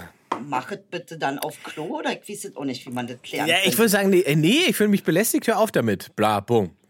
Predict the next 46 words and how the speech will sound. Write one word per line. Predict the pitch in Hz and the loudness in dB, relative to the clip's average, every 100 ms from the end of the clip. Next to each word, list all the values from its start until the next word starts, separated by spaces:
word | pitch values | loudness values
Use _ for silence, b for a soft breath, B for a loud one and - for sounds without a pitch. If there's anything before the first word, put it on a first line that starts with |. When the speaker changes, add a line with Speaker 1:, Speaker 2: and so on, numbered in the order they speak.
| - | -10
Speaker 2:
Grenze | - 139 170 | -2 0 2
gezogen. | 156 139 131 95 | 0 2 0 2
Speaker 1:
Ja. | 160 185 | 2 2
Speaker 2:
Also | 117 | 0
ich | 123 | 0
finde, | 170 190 | 0 2
man, | 180 175 B B | 2 0 B B
und | - 175 | 0 2
das, | 214 | 2
da | 214 | 2
fängt | 208 233 | 2 2
ja | 233 | 2
das | 208 | 2
Problem | - 175 208 214 | 2 2 4 4
an, | 123 117 | 4 2
ne? | 139 | 4
Weil | 147 147 | 4 2
natürlich | 160 151 180 160 | 2 0 0 0
die | 156 | -4
Frauen, | - 143 190 202 | 0 2 4 2
die | 170 170 | 0 0
bei | 143 151 170 | 0 0 0
ihm | 175 190 | 2 2
waren, | 135 123 147 202 B B | 4 2 2 0 B B
das | - 127 | -4 -2
waren | 151 151 | 0 0
oft | 160 185 - _ _ - | 0 -2 -4 _ _ -14
quasi | - 135 151 | -4 0 0
Kollegen | 151 147 139 196 185 | 0 2 4 4 4
oder | 170 147 87 | 2 0 0
auch | 113 - - | -4 -6 -8
Comedians | - 151 180 185 185 180 | -6 -2 0 2 2 2
und | 160 | -2
so | 151 | 0
weiter. | 151 170 165 B B | 0 0 -2 B B
Und | - 120 | -6 0
die | 131 | 2
haben | 175 | 2
sich | 170 | 2
natürlich | 175 170 175 | 2 2 0
von | 170 156 | 2 0
diesem | 151 151 | 0 -2
Kontakt | - 151 - 196 - | 0 -2 0 -4 -2
wahrscheinlich | 143 - 156 143 | -4 -2 -2 -2
was | 156 | -4
versprochen. | - 139 - 160 165 113 156 | -4 -6 -2 0 0 0 0